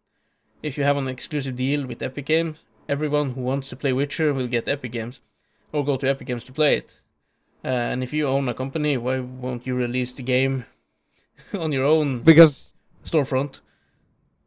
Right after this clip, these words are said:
Speaker 1: where you
Speaker 2: How
Speaker 1: know a hundred percent of the earnings goes directly to you? And
Speaker 2: Yeah, yeah, but hold on. C D P R isn't, uh, the G O G isn't C D P R's.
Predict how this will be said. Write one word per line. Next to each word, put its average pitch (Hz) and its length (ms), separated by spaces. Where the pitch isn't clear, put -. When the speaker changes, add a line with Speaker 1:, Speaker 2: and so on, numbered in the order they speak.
Speaker 1:
where 151 160
you 139 80
Speaker 2:
How 185 160
Speaker 1:
know 151 260
a 127 100
hundred 131 320
percent 139 280
of 127 80
the 127 80
earnings 127 320
goes 127 500
directly 135 400
to - 100
you? 131 300
And 117 320
Speaker 2:
Yeah, 185 220
yeah, 180 180
but 156 200
hold 160 260
on. 92 320
C 190 260
D 160 100
P 151 140
R 113 360
isn't, 151 380
uh, 120 160
the 123 140
G 165 180
O 170 80
G 131 320
isn't 127 300
C 113 220
D 101 200
P - 180
R's. 107 540